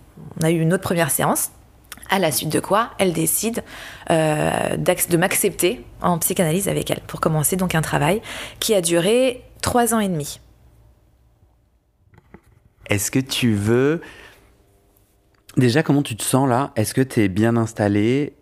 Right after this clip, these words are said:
Speaker 2: Est-ce que tu, est-ce que
Speaker 1: Ouais.
Speaker 2: t'es confortable ?
Speaker 1: Je suis très confortable.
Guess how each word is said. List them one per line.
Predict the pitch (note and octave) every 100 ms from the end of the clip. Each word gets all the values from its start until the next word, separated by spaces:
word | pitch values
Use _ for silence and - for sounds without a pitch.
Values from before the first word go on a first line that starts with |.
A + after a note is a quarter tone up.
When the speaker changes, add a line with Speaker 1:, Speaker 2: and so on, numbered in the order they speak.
| _
Speaker 2:
Est-ce | G2 -
que | A#2+
tu, | A#2 - G2+ F2+ F2 E2+ - - - - _ _ -
est-ce | -
que |
Speaker 1:
Ouais. | A#2
Speaker 2:
t'es | A#2+
confortable ? | B2+ A#2+ A2 F2 E2+ - - - - - _
Speaker 1:
Je | E3+ F3+
suis | -
très | - F3+
confortable. | E3 - - -